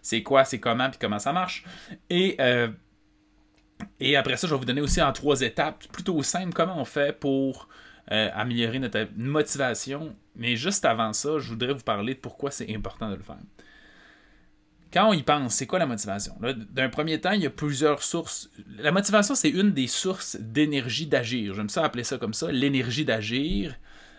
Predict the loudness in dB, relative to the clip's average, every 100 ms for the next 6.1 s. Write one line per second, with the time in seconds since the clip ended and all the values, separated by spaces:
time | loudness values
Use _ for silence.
0 | -2 2 2 0 -6 -20 -20 _ _ -8
1 | -2 0 0 2 4 4 2 0 -2 -4
2 | -6 -6 -2 0 2 2 0 -2 -4 0
3 | 0 0 0 4 4 4 0 -2 -4 -2
4 | 0 0 2 2 2 0 0 -6 -12 -14
5 | -14 -6 -2 0 -2 -4 -6 -8 -8 -6
6 | -6